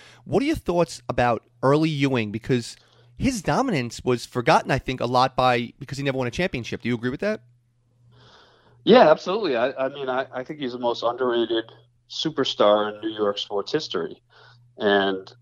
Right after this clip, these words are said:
Speaker 2: um, he was, I mean, people forget, or, you know, a lot of people are just too young to know w-, what a huge deal he was when he came into the N B A.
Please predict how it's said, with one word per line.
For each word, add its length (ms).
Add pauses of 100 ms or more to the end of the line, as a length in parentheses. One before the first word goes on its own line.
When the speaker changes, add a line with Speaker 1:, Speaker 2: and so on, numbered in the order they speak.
Speaker 2:
um, 540 (920)
he 220
was, 320
I 60
mean, 100
people 240
forget, 640
or, 320 (500)
you 80
know, 80
a 20
lot 140
of 80
people 180
are 40
just 240
too 100
young 460
to 100
know 460 (580)
w-, 160 (280)
what 220
a 60
huge 560
deal 200
he 120
was 400
when 140
he 160
came 340
into 140
the 140
N 100
B 100
A. 160